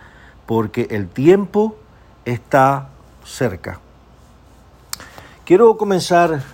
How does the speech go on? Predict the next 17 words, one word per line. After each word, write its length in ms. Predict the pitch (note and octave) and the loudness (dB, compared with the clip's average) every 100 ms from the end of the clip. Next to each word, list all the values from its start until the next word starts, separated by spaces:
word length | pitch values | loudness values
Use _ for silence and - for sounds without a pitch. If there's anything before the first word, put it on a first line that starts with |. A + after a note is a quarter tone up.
| - | -16
eh, 240 | B2 B2 A#2 | -8 -6 -4
nuestro 280 | C3 C3 B2+ | -6 -6 -4
análisis 340 | C#3 D3+ C#3+ | -4 -4 -4
en 160 | B2 C3 | -6 -4
esta 180 | C#3 | -8
tarde 260 | B2+ B2+ B2 | -4 -4 -4
haciéndonos 380 | - B2+ B2+ A#2+ | -6 -6 -6 -4
una 180 | C#3 C3+ | -4 -2
pregunta. 480 | D#3+ F#3 D#3 B2 | 2 2 2 -2
¿Por 180 | - C#3 | -2 -4
qué 160 | C#3 C4 | 0 2
leemos 480 | C#4 A#3 G#3+ F#3 F3+ | 4 2 2 -2 0
Apocalipsis? 760 | D#3+ - C3 B2 - - G#2 - - - - - | -4 -4 -4 -4 -8 -12 -12 -14 -20 -20 -20 -6
¿Lo 120 | A#2 | 0
leemos 420 | B2+ C3 D#3 F3 | 2 2 2 0
por 680 | - E3+ D#3+ D#3+ D3 D3 C3+ | 0 2 4 4 4 2 -2
curiosidad? 840 | D3+ C#3+ D3+ C3+ C#3+ C#3 F#3 B3 | -2 0 0 0 2 2 2 0